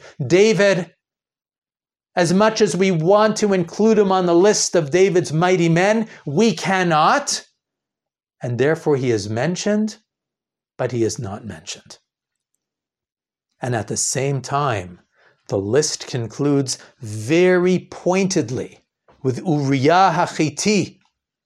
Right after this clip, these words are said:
that same Uriah who was the husband of Bathsheba, to remind us of two things. Number one, to remind us of the diabolical nature of David's crime, because he didn't just kill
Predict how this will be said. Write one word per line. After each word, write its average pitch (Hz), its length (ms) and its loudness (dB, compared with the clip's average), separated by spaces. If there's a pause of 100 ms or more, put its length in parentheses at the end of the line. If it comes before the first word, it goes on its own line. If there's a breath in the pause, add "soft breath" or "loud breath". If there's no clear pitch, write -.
(420)
that 165 300 0
same 196 480 2
Uriah 175 880 4
who 147 180 2
was 160 380 2
the 151 140 2
husband 170 600 0
of 165 320 -2
Bathsheba, 165 880 0 (640)
to - 120 2
remind 185 500 4
us 185 160 0
of - 160 -2
two 214 200 2
things. 190 580 0 (460)
Number 180 380 2
one, 160 600 0 (400)
to - 120 0
remind 185 500 2
us 185 220 0
of 170 340 0 (160 loud breath)
the 135 120 0
diabolical 160 1120 2
nature 143 640 -2
of 120 180 -4
David's 147 540 0
crime, 165 480 0
because 147 400 -4
he 175 160 -2
didn't 185 440 2
just - 440 0
kill 185 580 2